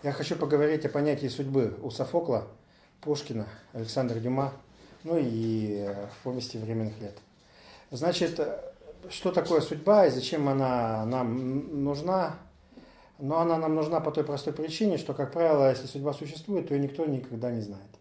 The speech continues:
Но и бывает такая ситуация, когда эту с-, судьбу, эта судьба открывается перед человеком, над которым она будет в будущем давлеть. Когда это бывает? Бывает это только в од-, да, можно свет везде включить. Э,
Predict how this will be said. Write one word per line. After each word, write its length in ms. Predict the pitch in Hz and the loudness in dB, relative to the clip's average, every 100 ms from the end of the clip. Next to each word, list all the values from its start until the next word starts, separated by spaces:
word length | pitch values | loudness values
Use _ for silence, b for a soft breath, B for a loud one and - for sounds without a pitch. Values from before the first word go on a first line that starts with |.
| _ _ B B B B | _ _ B B B B
Но 180 | 143 147 | 0 0
и 20 | |
бывает 360 | 147 175 190 175 | 2 6 6 4
такая 280 | 160 165 | 2 2
ситуация, 640 | 160 - 208 220 214 135 110 | 2 0 4 4 4 0 0
когда 560 | 117 113 127 147 175 - b b b b - | -4 -2 0 0 -2 -14 b b b b -12
эту 380 | 123 139 156 135 | -8 -4 -2 -4
с-, 600 | - - - 151 - - | -6 -16 -16 -16 -14 -8
судьбу, 380 | 131 135 131 - | -8 -6 -8 -4
эта 180 | 160 151 | -2 -2
судьба 420 | - 139 180 185 | -6 0 2 2
открывается 640 | 131 - 139 117 110 - | 0 0 2 2 0 -6
перед 340 | 107 113 110 110 | -8 -6 -6 -4
человеком, 480 | 135 139 175 151 | -2 0 0 -2
над 80 | 123 | -6
которым 360 | - 110 127 117 | -6 -6 -4 -2
она 140 | 113 | -2
будет 220 | 107 113 110 | -2 -4 -6
в 80 | |
будущем 440 | 113 113 113 110 107 | -10 -8 -8 -8 -8
давлеть. 260 | 104 104 104 - - B B B B B | -8 -8 -12 -20 -20 B B B B B
Когда 320 | 151 147 208 | -4 6 8
это 140 | 214 202 | 8 6
бывает? 460 | 175 160 110 104 | 2 4 4 0
Бывает 340 | 113 139 196 190 | -2 4 4 4
это 160 | 147 | 0
только 240 | 139 151 139 | -2 -4 -2
в 60 | |
од-, 260 | 139 147 - | -4 -4 -6
да, 140 | 156 | -2
можно 220 | 135 127 135 | 0 0 -2
свет 200 | 147 113 | -4 -4
везде 220 | 127 120 | -4 -6
включить. 320 | 113 107 104 - B B B B - | -6 -10 -12 -16 B B B B -12
Э, 240 | - - | -10 -8